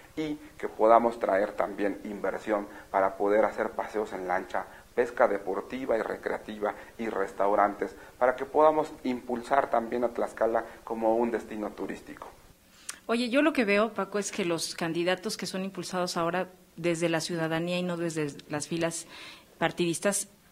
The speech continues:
Speaker 2: están haciendo eso, están pidiendo el voto de la gente, pero con acciones concretas, están haciendo cosas a la vez que invitan a la gente a votar por ellos. ¿Es una nueva estrategia?
Speaker 1: Yo creo que no es tanto estrategia, América,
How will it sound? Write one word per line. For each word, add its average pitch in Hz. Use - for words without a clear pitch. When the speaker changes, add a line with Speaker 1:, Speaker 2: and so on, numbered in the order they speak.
Speaker 2:
están 247
haciendo 208
eso, 151
están 226
pidiendo 226
el 226
voto 214
de 214
la 190
gente, 202
pero 175
con 175
acciones 208
concretas, 190
están 202
haciendo 220
cosas 208
a 180
la 175
vez 180
que -
invitan 180
a 165
la 156
gente 165
a -
votar 156
por 185
ellos. 190
¿Es 180
una 214
nueva 202
estrategia? 180
Speaker 1:
Yo 233
creo 233
que 190
no 185
es 190
tanto 185
estrategia, 156
América, 139